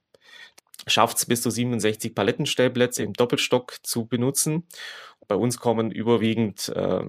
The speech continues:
ja, maximal Innenhöhen von zwei Meter fünfundneunzig, also sprich so roundabout, äh, zwanzig Zentimeter mehr Innenhöhe als ein normaler Kofferauflieger, den wir heute auch noch im Einsatz haben, in Betracht. Für uns ist natürlich Doppelstock beladen immer sehr, sehr,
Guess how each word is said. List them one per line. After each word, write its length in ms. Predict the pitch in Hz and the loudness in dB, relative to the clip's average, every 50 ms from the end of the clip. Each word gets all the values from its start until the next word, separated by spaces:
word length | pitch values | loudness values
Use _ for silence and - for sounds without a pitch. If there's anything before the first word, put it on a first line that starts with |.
| 98 - | -2 0
ja, 140 | 90 80 80 | 0 0 2
maximal 500 | 98 104 107 - - 123 107 104 101 - | 0 0 0 0 -2 0 0 2 2 2
Innenhöhen 440 | 110 113 110 107 107 107 104 104 | 0 -2 -2 0 0 0 0 0
von 160 | 98 - 104 90 | 0 -2 -2 -2
zwei 220 | - 98 101 104 | 0 0 2 2
Meter 180 | 107 104 - 92 | 2 0 -2 -2
fünfundneunzig, 1000 | - - 123 139 156 156 147 139 135 131 135 127 - - 139 135 131 - - _ - - - - _ | 0 0 0 2 4 2 4 4 4 4 4 2 0 2 2 0 0 -2 -12 _ -20 -20 -20 -20 _
also 160 | - 98 104 | -2 -2 0
sprich 300 | 101 - - 117 113 - | 0 -2 -2 -4 -4 0
so 100 | - 107 | 0 2
roundabout, 880 | 95 104 101 110 123 123 117 - 98 95 104 110 110 - - - - - | 4 4 4 4 4 2 2 2 4 6 6 6 4 2 -2 -6 -4 -2
äh, 240 | - 95 95 - - | -2 0 -2 -2 -2
zwanzig 580 | - - - 101 101 117 127 - - 113 - - | -4 -4 0 2 2 2 0 -2 -6 -8 -6 0
Zentimeter 500 | - 107 110 110 113 107 110 110 110 104 | 0 2 2 2 0 0 -2 0 0 0
mehr 160 | 98 101 90 | 0 0 0
Innenhöhe 380 | 104 104 107 110 107 104 101 - | 0 -2 0 2 4 4 4 4
als 220 | - 95 - - | 2 0 0 -2
ein 40 | 98 | -2
normaler 460 | 98 95 92 92 92 98 107 107 107 | -4 -2 0 0 2 2 2 2 0
Kofferauflieger, 720 | - - 113 101 - - 87 95 - - 104 101 98 101 | 0 -4 -4 -2 -2 -2 -2 -2 -4 -4 -4 -2 -2 0
den 180 | - 202 202 196 | 0 0 -2 0
wir 80 | - - | 2 4
heute 260 | - 101 107 98 - | 4 4 4 4 4
auch 160 | 95 95 - | 2 2 0
noch 120 | 107 98 | -4 -4
im 80 | 98 92 | -4 -4
Einsatz 420 | - 92 92 - 92 92 - - | -2 -2 -2 -2 -4 -6 -8 -6
haben, 280 | - 92 95 95 190 185 | -4 -2 0 0 0 0
in 160 | 208 208 196 - | 0 0 2 2
Betracht. 480 | 104 - - - - - - - - _ _ - - - - - - - - _ - | 2 0 0 -6 -6 -6 -12 -18 -20 _ _ -20 -20 -20 -18 -18 -20 -20 -20 _ -18
Für 160 | - - 123 | -4 -2 2
uns 200 | 117 170 170 - | 4 4 4 4
ist 60 | 143 | 2
natürlich 220 | 147 127 139 127 - | 2 2 2 2 4
Doppelstock 480 | 147 147 - 185 - - 160 - - | 4 4 4 2 2 2 0 2 2
beladen 320 | 160 135 127 127 131 123 117 | 2 4 6 4 4 2 0
immer 160 | 127 127 120 | 0 0 2
sehr, 200 | 110 120 117 113 | 4 4 4 4
sehr, 340 | 117 113 107 107 113 110 | 6 4 4 2 0 -6